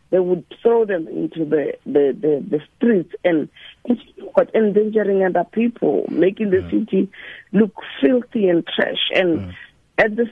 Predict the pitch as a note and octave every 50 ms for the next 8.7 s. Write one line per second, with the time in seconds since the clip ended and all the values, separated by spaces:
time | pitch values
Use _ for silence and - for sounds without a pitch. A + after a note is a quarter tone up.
0 | - - G#3 G3 F3+ E3+ E3+ E3 - - - - - - F#3 F#3+ F#3 G3 F#3+ F3+
1 | D#3 - - - E2 D#2+ - - D#3+ G3 G#3 G#3 G#3+ G#3+ G#3 F#3+ D3+ - - G3+
2 | A3+ A3 G#3+ G3 E3+ - - E3+ E3+ E3 D#3 C#3+ A#2+ - - - - - - -
3 | - - - - - A2+ - - - D#2 - _ - F#3 F#3+ F3+ F3 E3+ E3+ E3
4 | - - - - G#3+ B3+ C4 C4 C4 B3+ A#3+ A#3 G#3+ F#3 G#3+ F#3 F3+ F3+ F3+ -
5 | - - _ - G#3 G3+ G#3 A3 G3+ G#3+ G3 - A#3 A3 A3 - G#3+ G3 E3+ F#3
6 | F#3 F3+ F3+ F3+ E3+ D#3 D#3 - - F3+ F3 - E3+ D#3+ - - - - F#3 F3
7 | D#3+ D#3 D3+ - - - - - _ - D#3 E3+ - - - F#3 E3+ F3+ G#3 G#3+
8 | G3 - - F3 E3+ E3 - _ - F#3+ F3+ E3+ A#2 D3+